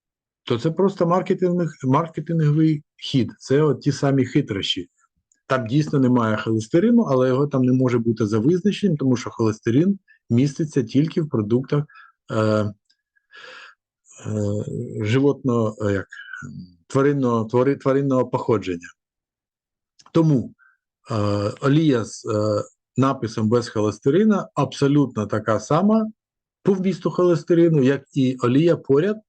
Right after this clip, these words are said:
на якій такого напису нема. Тому уважно читайте етикетки і думайте, що це значить. Ще один приклад:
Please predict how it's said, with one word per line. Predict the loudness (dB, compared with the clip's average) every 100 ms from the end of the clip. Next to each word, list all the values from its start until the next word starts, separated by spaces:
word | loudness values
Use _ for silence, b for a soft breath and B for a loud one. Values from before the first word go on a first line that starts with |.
| _ _ -2
на | 0
якій | 0 0 -2
такого | 0 0 0 0
напису | -2 -2 -2 0
нема. | 2 2 0 -8 _ _ _ _ _ _ -4
Тому | 0 2
уважно | 2 2 2 2 0 -4
читайте | -6 -2 0 0 0
етикетки | -2 -4 0 -2 0 -2
і |
думайте, | 2 2 2 0 0 -2
що | 0 -2
це | 0 -2 -4 -6
значить. | -2 -2 -2 -10 -20 _ B B _ _
Ще | 0 2
один | 4 4
приклад: | 4 2 2 0